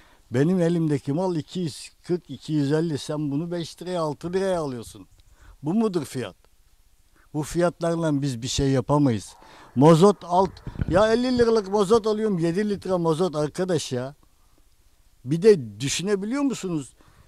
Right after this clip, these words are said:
Belki de dünyada ilkiz. Gübreye K D şey koydular. Özel tüketim vergisi. La arkadaş,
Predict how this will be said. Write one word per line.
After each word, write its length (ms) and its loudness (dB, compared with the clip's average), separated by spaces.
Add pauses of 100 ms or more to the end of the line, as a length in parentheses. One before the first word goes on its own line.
(460)
Belki 340 2
de 180 4
dünyada 440 4
ilkiz. 680 2
Gübreye 600 2
K 400 2
D 300 2
şey 240 0
koydular. 520 -4 (300)
Özel 340 4
tüketim 560 0
vergisi. 460 -4 (680)
La 100 -2
arkadaş, 680 2